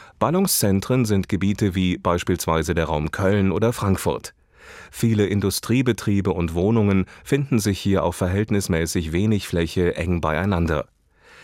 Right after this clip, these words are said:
Die Einrichtungen ballen sich. Der Fahrer sagt, die Kollegen müssten sich untereinander kurzschließen,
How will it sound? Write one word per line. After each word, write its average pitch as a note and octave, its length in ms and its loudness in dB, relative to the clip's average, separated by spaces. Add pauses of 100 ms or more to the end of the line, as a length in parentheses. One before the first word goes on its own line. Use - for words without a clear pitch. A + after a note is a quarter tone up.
(340)
Die F2 140 2
Einrichtungen B2 720 0
ballen C3+ 380 2
sich. C#2+ 400 -6 (680)
Der A2+ 100 2
Fahrer E3 360 0
sagt, A#2+ 340 0 (240)
die A#2+ 80 2
Kollegen C3+ 440 2
müssten C3 360 0
sich A#2 220 -2
untereinander A2 720 2
kurzschließen, F#2+ 920 0